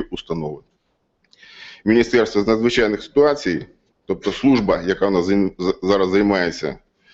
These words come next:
цими питаннями, вживає усіх можливих заходів для уточнення рівня загрози та захисту цивільного населення.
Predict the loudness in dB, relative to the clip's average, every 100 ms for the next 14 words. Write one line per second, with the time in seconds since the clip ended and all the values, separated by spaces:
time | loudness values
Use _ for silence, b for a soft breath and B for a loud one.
0 | b _ 0 0 -2 -2 0 2 2 2
1 | 2 2 2 2 0 -4 0 0 2 0
2 | 2 2 4 2 2 0 -4 -6 -6 _
3 | _ _ _ _ _ _ 0 2 4 2
4 | 2 0 0 0 0 2 2 2 2 2
5 | 0 0 -8 -16 b b 0 2 2 0
6 | -6 -4 -4 0 0 2 2 2 -2 -2
7 | 0 0 -4